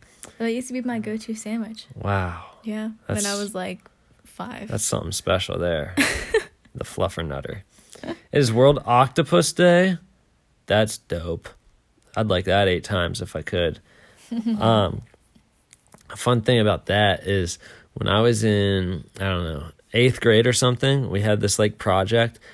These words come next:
Speaker 2: and my friend spent, like, hours and hours and hours on this octopus, and it, it looked really good. She crafted it and, like, sewed, and I spent, like,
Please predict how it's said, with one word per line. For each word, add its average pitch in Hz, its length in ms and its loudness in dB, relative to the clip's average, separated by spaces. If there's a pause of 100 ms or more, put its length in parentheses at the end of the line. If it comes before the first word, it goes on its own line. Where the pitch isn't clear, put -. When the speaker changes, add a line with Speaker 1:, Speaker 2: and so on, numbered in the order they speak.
(240)
Speaker 2:
and 117 100 -2
my 107 100 0
friend 107 460 0
spent, 101 260 -2
like, 87 300 -6
hours 135 540 6
and 107 160 -2
hours 120 480 2
and 98 120 -4
hours 104 460 2
on 95 140 0
this 92 280 -4 (220)
octopus, 131 840 2
and 101 200 -2
it, 98 160 -2 (420)
it - 100 -4
looked 110 240 0
really 127 320 4
good. 120 480 6
She - 160 -6
crafted 110 600 -4
it 117 300 6
and, 98 100 -2
like, 85 220 -4
sewed, 113 720 4
and 98 240 0 (540)
I 120 80 -2
spent, 147 320 4
like, 117 380 2